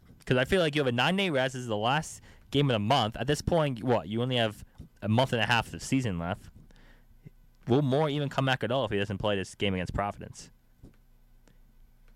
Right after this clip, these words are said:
And does he have a medical? Does he leave Nova? Does he have, like, a medical extra year because he didn't play at all?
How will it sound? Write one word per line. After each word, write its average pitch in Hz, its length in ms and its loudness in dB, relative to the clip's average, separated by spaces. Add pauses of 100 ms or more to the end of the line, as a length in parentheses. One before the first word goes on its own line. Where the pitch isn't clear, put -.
(360)
And 113 160 4
does 147 220 2
he 175 100 0
have 160 160 0
a 123 60 2
medical? 120 760 0 (420)
Does 127 140 2
he 139 100 2
leave 151 360 0
Nova? 165 420 0
Does 123 160 -2
he 120 80 -6
have, 127 140 0
like, 123 120 0
a 117 60 0
medical 117 680 0
extra 113 280 -6
year 123 320 0
because 113 160 -8
he 107 60 -2
didn't 104 140 -4
play 104 240 -2
at 87 60 -6
all? 117 360 -4